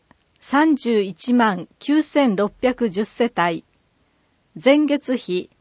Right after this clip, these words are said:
百二十七世帯増。県立文化施設等イベントスケジュール。佐賀アリーナ、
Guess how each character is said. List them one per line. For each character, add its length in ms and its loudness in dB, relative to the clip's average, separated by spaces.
百 340 -2
二 180 4
十 260 0
七 280 4
世 260 -2
帯 300 -2
増。 380 -2
県 260 2
立 300 -2
文 220 0
化 160 0
施 80 -6
設 380 -2
等 380 2
イ 80 -4
ベ 160 2
ン 40 -2
ト 160 0
ス 160 -12
ケ 140 2
ジ 160 -6
ュ 60 -4
ー 20 -6
ル。 240 -4
佐 220 0
賀 140 8
ア 80 6
リ 180 -2
ー 40 -6
ナ、 280 -4